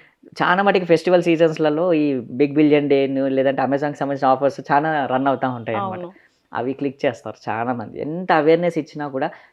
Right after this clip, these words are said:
Speaker 1: చాలా మందికి ఏంటంటే even చదువుకున్న వాళ్ళు, ఇప్పుడున్న కార్పొరేట్ పీపుల్ కూడా ఈ ట్రాప్‌లో పడుతున్నారు చెప్పాలంటే.
Speaker 2: ఖచ్చితంగా అవును.
Speaker 1: యా.
Speaker 2: ఒకటే ఒక అడ్వర్టైజ్‌మెంట్ చూడంగానే అట్రాక్ట్ అవ్వడం, క్లిక్
Speaker 1: ఎస్.
Speaker 2: చేయడం, ఇంకా కథం
Speaker 1: అంతే.
Speaker 2: అయిపోయింది.
Speaker 1: మ్మ్. మనకేముంది, డబ్బులైతే మనం పోవట్లేదు కదా, మన
Speaker 2: పోవట్లేదు
Speaker 1: దగ్గర నుంచి
Speaker 2: కదా.
Speaker 1: పోవట్లేదు కదా అని
Speaker 2: అవును.
Speaker 1: ఒక మైండ్ థాట్‌లో ఉంటారు వాళ్ళు.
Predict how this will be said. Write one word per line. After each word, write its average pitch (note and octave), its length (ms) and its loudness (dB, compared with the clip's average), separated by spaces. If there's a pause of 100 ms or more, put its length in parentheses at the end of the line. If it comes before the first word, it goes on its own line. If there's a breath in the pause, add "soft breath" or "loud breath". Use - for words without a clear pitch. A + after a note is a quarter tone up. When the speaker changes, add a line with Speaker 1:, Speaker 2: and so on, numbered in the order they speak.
(140)
Speaker 1:
చాలా E3+ 340 2
మందికి F3 420 -2
ఏంటంటే D#3+ 420 -4
even E3 280 -4
చదువుకున్న E3 480 -4
వాళ్ళు, A#2 200 -2
ఇప్పుడున్న D3 320 -8
కార్పొరేట్ G3+ 440 0
పీపుల్ F#3+ 320 2
కూడా G3+ 120 2 (120)
ఈ - 80 2
ట్రాప్‌లో D#3+ 380 2
పడుతున్నారు A2+ 480 -10
చెప్పాలంటే. A2+ 360 -8
Speaker 2:
ఖచ్చితంగా F#3 360 -14
అవును. E3 220 -16 (160)
Speaker 1:
యా. A#2+ 220 -10
Speaker 2:
ఒకటే B3 300 -2
ఒక C4+ 220 -2 (140)
అడ్వర్టైజ్‌మెంట్ B3 560 -2
చూడంగానే B3 340 -2
అట్రాక్ట్ B3 420 -2
అవ్వడం, B3 260 -4
క్లిక్ C4 240 -2
Speaker 1:
ఎస్. - 100 -4
Speaker 2:
చేయడం, B3+ 260 -4 (300)
ఇంకా B3 220 -4 (320)
కథం F#3+ 200 -4
Speaker 1:
అంతే. F3+ 100 -8
Speaker 2:
అయిపోయింది. D#3 440 -10
Speaker 1:
మ్మ్. A#2 120 -14 (240 loud breath)
మనకేముంది, F#3+ 480 0 (100)
డబ్బులైతే E3+ 320 4
మనం D#3+ 220 -2
పోవట్లేదు C#3+ 360 0
కదా, C3 100 0
మన - 60 0
Speaker 2:
పోవట్లేదు C#3+ 260 2
Speaker 1:
దగ్గర E3+ 140 4
నుంచి D#3+ 120 -2
Speaker 2:
కదా. D3+ 60 2
Speaker 1:
పోవట్లేదు C3+ 360 2
కదా B2 220 2
అని D#3 200 0
Speaker 2:
అవును. C3 160 2
Speaker 1:
ఒక C#3+ 160 2 (100)
మైండ్ F3 220 2
థాట్‌లో D3 280 2
ఉంటారు A2 320 -6
వాళ్ళు. G#2+ 140 -10